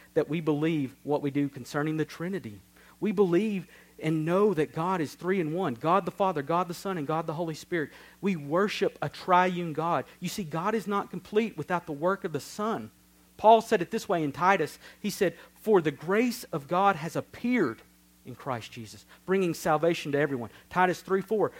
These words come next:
"But when the kindness of God our Savior and his love for mankind appeared, he saved us." That's in Jesus. Romans, uh, five eight, Paul says,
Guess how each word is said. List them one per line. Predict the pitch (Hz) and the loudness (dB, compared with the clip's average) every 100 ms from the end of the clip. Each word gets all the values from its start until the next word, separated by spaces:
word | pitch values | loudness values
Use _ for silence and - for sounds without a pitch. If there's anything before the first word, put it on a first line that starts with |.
| - - | -12 6
"But | 180 - | 6 6
when | 170 208 | -2 0
the | 170 | -2
kindness | - 208 226 226 - | -2 0 2 0 -2
of | 160 139 | -8 0
God | 185 208 | 4 6
our | 170 | 4
Savior | - 202 202 196 | 0 0 0 0
and | 165 147 | -4 -4
his | 147 151 | -6 0
love | 175 196 | 2 2
for | 185 165 | 0 -6
mankind | 170 175 175 165 | -6 -4 -2 -2
appeared, | 139 135 - 247 269 233 127 - _ _ _ _ _ _ | -2 -6 -6 -2 2 2 2 -4 _ _ _ _ _ _
he | 156 | -8
saved | 131 - 127 117 107 | -6 -2 -2 -4 -12
us." | - - - _ _ _ _ _ _ _ _ 147 | -18 -20 -20 _ _ _ _ _ _ _ _ -10
That's | 151 147 | -8 -6
in | 123 | -6
Jesus. | 120 147 110 101 - - | -6 -6 -6 -14 -18 -4
Romans, | 170 208 208 180 - - _ | 6 6 6 2 -6 -20 _
uh, | 151 143 | 4 4
five | - 190 196 | 6 6 8
eight, | 190 - | 4 4
Paul | 180 175 | 0 2
says, | 185 165 | 4 4